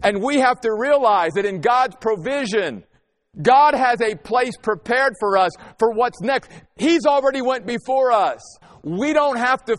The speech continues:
fear what we don't know yet. We don't have to fear the future, because whatever God is leading us to,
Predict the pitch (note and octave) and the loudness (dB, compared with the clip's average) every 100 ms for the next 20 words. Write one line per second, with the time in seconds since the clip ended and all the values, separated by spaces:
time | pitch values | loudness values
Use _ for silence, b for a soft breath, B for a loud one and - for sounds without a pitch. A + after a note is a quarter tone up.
0 | - C#4+ C#4 A3 G3+ A3+ A#3 A3+ A3 A3 | -6 -6 -2 0 0 -4 -4 -4 -2 -2
1 | C4 G#3 C#3+ G#2 _ B - G3 D4 D4 | -2 -2 -6 -6 _ B -6 -2 2 2
2 | C4 B3 B3 - G#3 - C#4+ D4 A3 G#3+ | 2 -2 -4 -4 -8 -6 -4 -2 -2 -4
3 | - D#4 C4+ G3+ E3 B - A#3+ B3 A#3 | -2 -4 -2 -4 -6 B -8 -2 -2 0
4 | A3+ B3 C4+ D#4 D#4+ A#3+ C4+ B3+ G#3 F#3+ | -2 0 0 0 0 2 2 2 -2 -2
5 | A#3 D4 D4 D4 - D4 D4+ D#4 | -2 -2 -2 -4 -4 -4 -2 -2